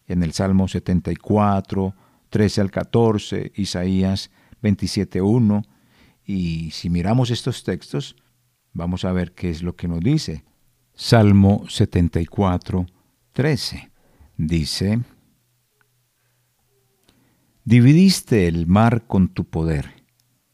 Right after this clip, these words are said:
quebrantaste cabezas de monstruos en las aguas, magullaste las cabezas del Leviatán y lo diste por comida a los moradores del desierto.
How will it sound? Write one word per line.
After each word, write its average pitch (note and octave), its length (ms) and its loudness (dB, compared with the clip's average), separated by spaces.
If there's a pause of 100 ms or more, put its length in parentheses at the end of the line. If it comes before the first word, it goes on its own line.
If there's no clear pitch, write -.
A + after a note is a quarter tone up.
(220)
quebrantaste F#2 800 0
cabezas F#2+ 640 0
de E2+ 140 -4
monstruos F#2 800 0
en E2 120 -4
las E2 180 -6
aguas, F2 540 -6 (840)
magullaste A2 840 -2
las G#2 180 -2
cabezas G2 580 -2
del F2+ 240 0
Leviatán G2 720 0 (600)
y G#2 120 -2
lo F#2 200 0
diste G#2+ 380 0
por - 200 -4
comida F#2+ 640 2 (360)
a G#2 100 -2
los G#2 180 0
moradores G#2 540 4
del G#2+ 180 2
desierto. - 720 -4